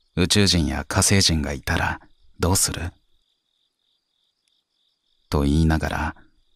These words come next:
扉を開けると、十メーター先にお風呂の扉があるんですが、そこに黒いモヤモヤがありました。よく見ると、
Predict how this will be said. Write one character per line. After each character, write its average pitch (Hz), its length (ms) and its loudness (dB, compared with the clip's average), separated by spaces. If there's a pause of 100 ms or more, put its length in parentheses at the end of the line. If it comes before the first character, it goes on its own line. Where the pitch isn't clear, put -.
(100)
扉 76 380 -2
を 71 80 -2
開 69 80 -4
け - 120 -4
る 73 140 -6
と、 73 260 -8 (1300)
十 92 280 4
メ 95 180 4
ー - 20 2
タ 69 160 -2
ー 69 40 -4
先 78 300 -2
に 69 300 -4 (480)
お 85 100 0
風 95 140 0
呂 82 120 0
の - 200 -4
扉 80 340 -2
が 78 180 -2
あ 76 40 0
る 78 120 -4
ん 67 80 -4
で 67 120 -8
す - 100 0
が、 73 240 -6 (800)
そ - 180 0
こ 78 140 -2
に 69 240 -6 (560)
黒 92 260 2
い 67 180 -4
モ 76 180 -2
ヤ 82 120 2
モ 87 100 4
ヤ 82 140 2
が - 380 -8
あ - 100 -8
り 73 120 -4
ま - 100 -8
し - 120 0
た。 - 220 -8 (3500)
よ 92 180 2
く 82 140 2
見 69 100 2
る 69 140 -4
と、 80 320 -6